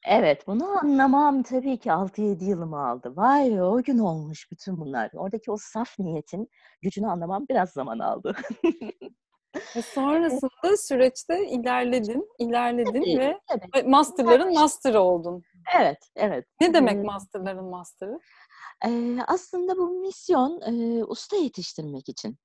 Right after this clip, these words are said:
Speaker 1: eee, bir mertebe. Ustaların ustası anlamına geliyor. Eee, bir Reiki master'ı, yani Reiki ustası, master burada usta olarak kullanılıyor. Eee, Reiki bir, iki, üç seviye diye ayrılır. Eee,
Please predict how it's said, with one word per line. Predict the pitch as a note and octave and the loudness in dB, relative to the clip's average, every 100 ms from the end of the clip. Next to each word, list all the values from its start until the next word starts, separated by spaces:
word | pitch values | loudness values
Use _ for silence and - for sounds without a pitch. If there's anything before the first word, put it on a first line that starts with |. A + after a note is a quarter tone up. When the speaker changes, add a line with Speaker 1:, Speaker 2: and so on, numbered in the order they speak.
| _ _ - | _ _ -20
Speaker 1:
eee, | D3 C#3 C3+ C3+ C3 C3 _ _ - | -18 -14 -14 -12 -12 -14 _ _ -16
bir | E3 - | -16 -8
mertebe. | C3+ C3 - C3+ F4+ A4+ | -8 -8 -10 -10 -8 -8
Ustaların | - - C#4 C#4+ C#4+ | -10 -6 -4 -2 -4
ustası | G3 - D3+ - | -6 -8 -12 -10
anlamına | C#3 C3+ B2 B2 A#2 | -12 -12 -14 -12 -14
geliyor. | A2+ G#2+ B2 E4+ - _ - - - _ | -12 -10 -8 -10 -12 _ -20 -20 -20 _
Eee, | F3 E3+ E3+ F3 | -10 -8 -6 -6
bir | C4 B3 A3+ | -4 -4 -2
Reiki | B3 C#4+ - | -2 -4 -4
master'ı, | F#3+ D3 - - D3 | -6 -6 -12 -14 -8
yani | D#3 D3+ C#3+ | -6 -6 -4
Reiki | F3+ A#3 - | -2 -2 -6
ustası, | - - - A2+ F3 | -14 -12 -12 -12 -10
master | F#3+ E3+ - D#3+ | -10 -10 -10 -12
burada | D#3 D#3 | -10 -8
usta | E3+ - G#3+ | -10 -8 -8
olarak | D3 A2+ A2+ _ | -6 -10 -12 _
kullanılıyor. | B2+ A#2+ A2+ G#2+ C3+ B3+ G#4+ _ - - _ | -18 -16 -14 -14 -10 -10 -12 _ -20 -20 _
Eee, | G3 F#3+ G3 G3+ | -8 -4 -4 -2
Reiki | C4 C4 - B3 | -2 -2 -4 -4
bir, | B3 A#3+ G#3 | -2 -2 -4
iki, | - A3+ | -4 -6
üç | B3 - | -6 -12
seviye | - F3 D3 C3+ | -6 -6 -4 -6
diye | C3 A2+ A#2 | -6 -6 -4
ayrılır. | A#2+ A2+ G#2+ - G4+ - | -6 -6 -10 -8 -10 -10
Eee, | D#3 C3+ C3+ C3 | -12 -10 -8 -8